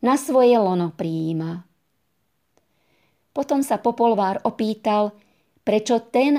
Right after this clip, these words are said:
a ten kráľ teraz na svoje staré dni oslepol,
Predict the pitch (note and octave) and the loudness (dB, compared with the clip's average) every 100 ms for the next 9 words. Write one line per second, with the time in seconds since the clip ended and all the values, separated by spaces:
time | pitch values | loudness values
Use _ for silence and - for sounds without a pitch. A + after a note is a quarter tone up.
0 | C#4+ A#3 A#3+ A#3 A3+ A3+ G#3+ G#3+ A3 A3+ | -2 -6 -2 -2 -2 -2 0 2 4 2
1 | A3+ - G#3 G3 F#3+ G#3 G3+ G3+ G3 G3 | 0 -4 -2 0 -2 -4 -4 -2 -2 -4
2 | - G#3+ A3 G#3+ F3 F3+ - F3 F3+ - | -4 0 2 0 0 -2 -4 -6 -6 -4
3 | G#3 G#3 A3 A3+ A#3 | -4 -2 -2 -2 -4